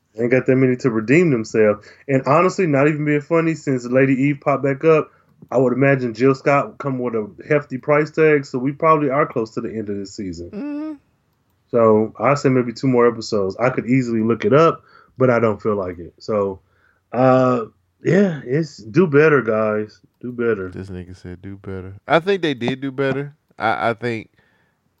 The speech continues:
Speaker 2: I think we'll, we'll get, I think we'll be all right. I think we'll
Speaker 1: Yeah.
Speaker 2: be cool.
Speaker 1: Yeah. Well, you know, it, it remains to be seen, but I'm, I'm excited too. Um,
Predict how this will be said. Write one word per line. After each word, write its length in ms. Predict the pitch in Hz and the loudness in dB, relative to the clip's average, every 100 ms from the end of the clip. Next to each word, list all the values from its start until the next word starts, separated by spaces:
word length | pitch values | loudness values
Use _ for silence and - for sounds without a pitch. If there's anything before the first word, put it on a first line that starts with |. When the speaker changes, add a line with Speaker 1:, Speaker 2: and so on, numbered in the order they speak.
| - | -2
Speaker 2:
I 140 | 131 | -2
think 240 | 131 139 | -2 -8
we'll, 240 | 120 127 120 | -6 -6 -6
we'll 260 | - 123 123 | -8 -8 -8
get, 340 | 110 107 98 - - _ _ _ _ _ | -8 -8 -8 -14 -20 _ _ _ _ _
I 440 | _ _ _ _ | _ _ _ _
think 180 | - 233 | -12 -8
we'll 120 | 208 | -8
be 220 | 185 190 185 | -10 -6 -6
all 120 | 180 | -4
right. 280 | 175 117 - _ _ _ _ _ | -6 -6 -10 _ _ _ _ _
I 100 | 113 | -14
think 200 | 123 143 | -10 -8
we'll 160 | 139 190 | 0 2
Speaker 1:
Yeah. 80 | 220 | 2
Speaker 2:
be 40 | 170 | -4
cool. 300 | 147 120 98 _ _ _ _ _ _ - | -10 -14 -16 _ _ _ _ _ _ -14
Speaker 1:
Yeah. 300 | 135 156 107 - _ _ _ _ _ _ _ _ - | -8 -6 -8 -14 _ _ _ _ _ _ _ _ -14
Well, 380 | 110 131 156 156 | -6 -6 -6 -8
you 140 | 127 147 | -8 -4
know, 300 | 147 151 143 | -2 -4 -4
it, 140 | 127 | -2
it 80 | 120 | 0
remains 440 | 127 131 131 131 127 | 0 0 2 2 -2
to 40 | |
be 140 | 123 123 | -4 -4
seen, 340 | 123 123 110 | 0 -2 0
but 120 | 101 | 0
I'm, 180 | 110 113 | 0 0
I'm 180 | 104 113 | -2 -6
excited 480 | 110 - 104 95 - | -6 -2 -2 -2 -4
too. 280 | 107 92 85 _ _ - _ _ - | -8 -8 -10 _ _ -20 _ _ -4
Um, 720 | 113 120 120 113 107 104 | 0 2 2 2 0 -6